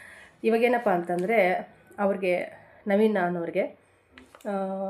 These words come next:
ಹತ್ತೂವರೆ ಚೆಸ್ಟ್ ಮೆಜರ್ಮೆಂಟ್‌ಗೆ ನಾನು ಎಷ್ಟು ತೊಗೋಬೇಕು, ಕಪ್ಸ್ ಆಗಿರ್ಬೋದು,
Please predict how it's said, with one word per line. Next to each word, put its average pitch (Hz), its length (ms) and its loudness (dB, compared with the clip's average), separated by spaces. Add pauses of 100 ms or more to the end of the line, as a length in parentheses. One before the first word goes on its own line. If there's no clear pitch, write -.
(1040)
ಹತ್ತೂವರೆ 247 360 2
ಚೆಸ್ಟ್ 208 320 -4
ಮೆಜರ್ಮೆಂಟ್‌ಗೆ 180 640 -2
ನಾನು 180 680 -4 (460)
ಎಷ್ಟು 208 220 -2
ತೊಗೋಬೇಕು, 190 360 -2
ಕಪ್ಸ್ - 380 -4
ಆಗಿರ್ಬೋದು, 180 760 -2